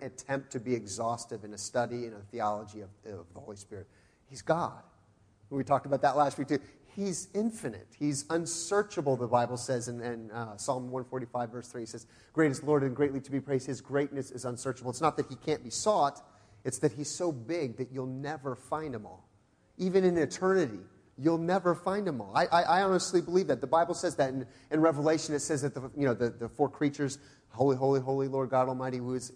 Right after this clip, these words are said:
who was and is to come." We talked about this last week. And every time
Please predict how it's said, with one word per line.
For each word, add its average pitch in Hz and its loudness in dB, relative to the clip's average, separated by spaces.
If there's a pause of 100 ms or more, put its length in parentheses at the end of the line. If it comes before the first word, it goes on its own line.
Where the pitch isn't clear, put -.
who 113 -14
was 131 0
and 131 -4
is 127 -6
to 123 -18
come." 131 -8
We 127 -8
talked 127 0
about 131 -6
this 120 -14
last 131 -2
week. 135 -12 (360)
And 139 -2 (160)
every 170 2
time 160 2